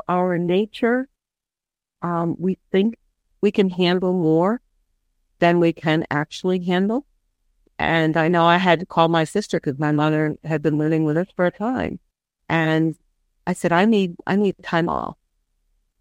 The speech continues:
And it was during covid and, and she didn't wanna fly. And I said, "I, I get it, but you need to figure out a way because I need, I need your help and you need to be here."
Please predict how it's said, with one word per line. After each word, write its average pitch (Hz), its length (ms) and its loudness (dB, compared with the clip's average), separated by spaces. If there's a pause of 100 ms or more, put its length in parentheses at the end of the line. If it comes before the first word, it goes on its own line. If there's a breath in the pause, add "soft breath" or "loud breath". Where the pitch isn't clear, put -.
(300)
And 160 400 0
it 180 100 0
was 190 160 2
during 214 200 2
covid 160 360 0
and, 175 320 0
and 165 220 -2
she - 160 -4
didn't 185 240 0
wanna 170 380 -2 (420)
fly. 180 440 0 (560)
And 165 460 -2
I 165 160 -4
said, 160 220 -6
"I, 160 320 -2 (100)
I 160 120 0
get 156 220 2
it, 208 140 -2 (1300)
but 165 200 0
you 180 140 0
need 190 180 0
to - 80 -14
figure 175 220 -2
out 170 140 2
a 175 40 0
way 220 220 -2 (300)
because 156 480 -2
I 156 160 2
need, 165 300 -4 (120)
I 160 120 0
need 160 260 -2 (200)
your 160 220 0
help 175 300 -2 (580)
and 160 260 0
you 269 220 6
need 170 320 0 (460)
to 170 120 -2
be 147 160 0
here." - 240 -10